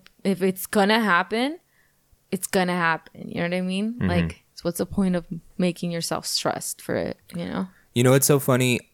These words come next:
Speaker 2: Uh, the best advice that I've ever heard, it hasn't been given to me directly, uh, although I like to pretend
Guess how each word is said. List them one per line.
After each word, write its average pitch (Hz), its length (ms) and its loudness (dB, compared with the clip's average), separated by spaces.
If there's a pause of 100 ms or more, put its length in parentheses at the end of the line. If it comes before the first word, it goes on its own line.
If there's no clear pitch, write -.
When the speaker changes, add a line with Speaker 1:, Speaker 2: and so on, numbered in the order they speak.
(120)
Speaker 2:
Uh, 95 360 4
the 104 180 -2
best 107 240 2
advice 101 460 2
that 98 120 2
I've 92 160 2
ever 92 300 2
heard, 92 720 0
it 104 180 2
hasn't 143 360 2
been 123 140 2
given 110 300 2
to - 120 0
me 104 360 2
directly, 92 760 0 (680)
uh, 80 960 2 (100)
although 85 520 0 (1000)
I 95 100 -2
like 87 200 0
to 92 120 -4
pretend 90 680 -2